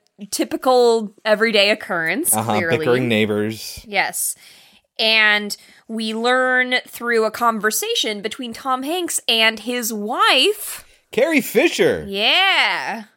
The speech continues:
Speaker 2: Princess Leia.
Speaker 1: Awesome. Uh, Carrie Fisher is basically explaining that he has the week off, and so she wants to go to the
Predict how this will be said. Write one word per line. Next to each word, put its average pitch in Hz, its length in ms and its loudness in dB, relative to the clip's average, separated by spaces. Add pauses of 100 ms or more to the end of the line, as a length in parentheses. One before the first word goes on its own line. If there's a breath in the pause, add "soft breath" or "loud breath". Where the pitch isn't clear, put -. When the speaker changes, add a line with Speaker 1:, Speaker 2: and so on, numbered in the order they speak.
(120)
Speaker 2:
Princess 214 360 -2
Leia. 156 500 2 (120)
Speaker 1:
Awesome. 175 560 -10 (680 loud breath)
Uh, 214 300 4
Carrie 254 280 0
Fisher 240 420 2
is 214 120 2
basically 214 440 -2
explaining 196 640 -2
that 175 180 2
he 190 160 -8
has 185 300 0
the 185 100 -6
week 170 260 -6
off, 262 460 2
and 196 180 -4
so 185 160 -6
she 226 240 -4
wants 185 340 -4
to 220 120 -6
go 160 240 -4
to - 160 -10
the 262 120 -8